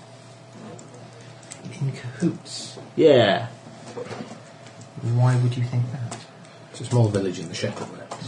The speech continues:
Speaker 2: 'Cause everyone seems to be up to something these days.
Speaker 1: Indeed, you seem to have, uh, to some extent, been, uh, accusing Ember of being up to something until very recently. I hope you understand now that,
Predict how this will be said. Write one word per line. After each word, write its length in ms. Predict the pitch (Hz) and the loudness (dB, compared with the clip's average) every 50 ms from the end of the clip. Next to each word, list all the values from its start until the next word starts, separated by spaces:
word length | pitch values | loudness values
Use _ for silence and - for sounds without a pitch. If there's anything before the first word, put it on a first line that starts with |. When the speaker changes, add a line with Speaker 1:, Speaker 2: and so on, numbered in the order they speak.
| - - - - - | -14 -12 -10 0 6
Speaker 2:
'Cause 360 | - 349 320 269 226 208 - - - 113 - - - - - - - - - - - - | 8 10 10 8 6 2 -2 -4 -2 0 0 0 0 0 -4 -2 0 0 0 2 6 8
everyone 460 | 196 233 226 233 220 214 208 196 180 | 8 10 10 12 12 12 12 12 12
seems 260 | 180 190 190 180 175 | 12 12 12 12 10
to 80 | 175 165 | 10 10
be 200 | 160 156 156 151 | 10 10 10 12
up 180 | 175 175 175 - | 10 10 10 8
to 120 | - 156 | 6 4
something 580 | 131 - 151 139 123 - 135 127 123 120 117 113 | 6 8 8 8 8 10 10 10 10 10 8 8
these 200 | 127 120 113 - | 8 6 6 6
days. 600 | - 131 117 117 113 107 104 101 - - - - - - - - - - - - - - - - - | 6 8 8 8 8 6 4 2 0 -4 -6 -8 -12 -18 -20 -20 -20 -20 -20 -20 -20 -12 -6 -2 0
Speaker 1:
Indeed, 320 | 135 123 170 196 180 143 | 4 6 8 8 6 6
you 140 | 127 123 117 | 4 2 2
seem 240 | - - 131 127 123 | 2 0 -2 -2 -4
to 140 | - 120 117 | -2 -4 -4
have, 280 | 110 110 110 107 101 - - - - - - | -2 -2 -2 -2 -4 -8 -12 -16 -10 -4 -2
uh, 200 | 110 107 107 110 110 - - - - - - - - - - - - - - - - - - - - - - - - - - - - - - - - - - - - - - - | -2 0 0 -2 -4 -6 -10 -18 -20 -20 -20 -20 -20 -20 -20 -20 -20 -20 -20 -20 -20 -20 -20 -20 -20 -20 -20 -20 -20 -20 -20 -20 -18 -18 -16 -16 -16 -16 -18 -18 -20 -20 -16 -12
to 100 | - 123 | -8 -6
some 200 | - 143 135 117 | -2 -2 -2 -2
extent, 340 | - - - 110 107 104 - - | -4 -6 -6 -6 -6 -6 -4 -2
been, 240 | 120 117 117 117 117 | -2 0 0 0 0
uh, 180 | 117 117 113 - - - - - - - - - | 0 -2 -2 -4 -6 -10 -14 -16 -18 -20 -18 -12
accusing 340 | - - 180 156 127 117 117 | -4 0 0 2 2 4 4
Ember 240 | 156 214 240 180 - | 4 4 2 0 -2
of 140 | 104 - - | -4 -6 -8
being 180 | 98 95 101 | -8 -8 -8
up 100 | 104 - | -8 -8
to 60 | - - | -8 -6
something 340 | - 113 - - 104 104 107 | -4 -6 -6 -6 -8 -8 -6
until 460 | 113 117 110 - - - - 110 104 101 107 - | -6 -6 -8 -10 -10 -12 -10 -10 -10 -10 -8 -10
very 180 | 104 104 104 101 | -8 -8 -8 -6
recently. 480 | 107 120 123 - - - - - 120 127 120 117 104 113 | -6 -6 -6 -6 -8 -10 -14 -16 -14 -14 -12 -12 -10 -10
I 40 | 113 | -10
hope 340 | 110 - - 131 - - | -8 -8 -8 -8 -6 -4
you 80 | 127 117 | -2 -2
understand 400 | 113 113 - - - 104 104 113 | -2 -2 -4 -4 -4 -4 -4 -4
now 160 | 110 107 107 | -4 -4 -6
that, 420 | 113 110 - - - - - - | -6 -8 -12 -12 -14 -18 -14 -10